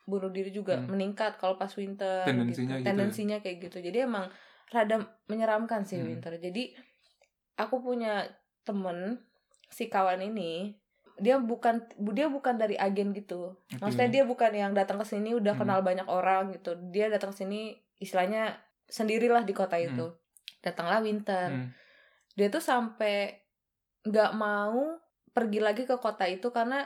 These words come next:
Speaker 1: kenangan dia pas winter pertama itu dia setiap hari nangis.
Speaker 2: Sampai trauma ya?
Speaker 1: Sampai trauma gitu,
Speaker 2: Hmm.
Speaker 1: karena kangen orang tua,
Speaker 2: Hmm.
Speaker 1: kangen apa sih, homesick gitu kan.
Speaker 2: Hmm.
Speaker 1: Terus ditambah gelap,
Speaker 2: Hmm.
Speaker 1: sendirian, dingin, kayak
Speaker 2: Hmm.
Speaker 1: gitu-gitu.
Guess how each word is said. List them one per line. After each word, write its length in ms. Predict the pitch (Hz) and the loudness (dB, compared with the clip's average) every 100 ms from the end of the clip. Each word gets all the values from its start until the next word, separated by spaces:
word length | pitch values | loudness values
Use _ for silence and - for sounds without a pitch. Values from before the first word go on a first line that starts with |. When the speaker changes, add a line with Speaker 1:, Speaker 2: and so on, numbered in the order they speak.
| - - | -6 -6
Speaker 1:
kenangan 420 | 233 226 220 214 | -2 0 0 -2
dia 180 | 220 240 | -2 0
pas 180 | 240 | -2
winter 320 | 233 226 214 208 | -2 -4 -4 -6
pertama 380 | 208 214 208 | -4 -4 -2
itu 160 | 208 226 | -2 -2
dia 120 | 247 | -2
setiap 220 | 277 240 214 | 0 -2 -2
hari 180 | 214 | -4
nangis. 420 | 226 202 196 196 - | -4 -6 -6 -8 -12
Speaker 2:
Sampai 220 | 131 131 | -8 -4
trauma 320 | 131 127 131 | -4 -4 -4
ya? 80 | 117 120 | -6 -2
Speaker 1:
Sampai 320 | 233 220 214 | 0 0 -2
trauma 380 | 208 190 202 190 | -2 -2 -2 -4
gitu, 220 | 196 196 | -6 -6
Speaker 2:
Hmm. 100 | 185 | -6
Speaker 1:
karena 260 | 190 202 202 208 - _ | -4 -4 -6 -8 -14 _
kangen 280 | - 196 196 | -4 -2 0
orang 240 | 190 185 185 | -2 -2 -2
tua, 320 | 269 285 240 214 214 214 214 | 2 4 4 0 -4 -6 -10
Speaker 2:
Hmm. 100 | 202 | -4
Speaker 1:
kangen 360 | 208 202 190 190 185 180 180 - | -2 0 -2 -4 -8 -10 -14 -16
apa 200 | - - | -10 -8
sih, 300 | 202 208 196 | -6 -6 -8
homesick 420 | 202 208 214 - 196 | -4 -2 0 -2 -2
gitu 220 | 196 208 | -4 -4
kan. 320 | 175 160 156 | -2 0 0
Speaker 2:
Hmm. 80 | 120 | -2
Speaker 1:
Terus 200 | 185 190 | -6 -8
ditambah 420 | 175 175 175 185 185 | -6 -4 -4 -4 2
gelap, 560 | 190 190 185 180 180 | 4 6 6 4 0
Speaker 2:
Hmm. 180 | 135 131 131 - _ | -4 -8 -14 -20 _
Speaker 1:
sendirian, 640 | - 202 190 202 196 190 | 0 4 4 6 6 6
dingin, 420 | 196 196 202 196 185 | 2 0 0 -2 -4
kayak 140 | 165 | -6
Speaker 2:
Hmm. 80 | 135 | -6
Speaker 1:
gitu-gitu. 400 | 131 - 151 - | -8 -10 -14 -18